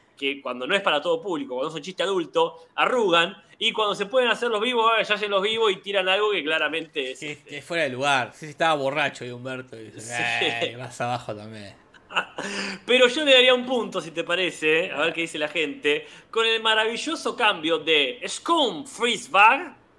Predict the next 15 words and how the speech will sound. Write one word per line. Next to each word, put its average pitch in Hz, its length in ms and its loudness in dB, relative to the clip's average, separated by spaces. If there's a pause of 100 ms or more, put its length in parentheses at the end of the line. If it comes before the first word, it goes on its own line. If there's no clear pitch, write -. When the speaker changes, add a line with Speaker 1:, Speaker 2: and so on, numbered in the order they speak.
Speaker 1:
que 160 420 4
el... 139 260 -2
Eh, 117 600 -4 (500)
el 123 380 -2
jefe 180 280 0
Gorgory 202 560 -2
se 156 140 -4
confunde 170 840 -2
y 139 100 -4
en 151 80 -6
vez 175 80 -2
de 180 60 2
decir 175 320 -2
"Freeze 240 640 -2
Scumbag", 170 640 0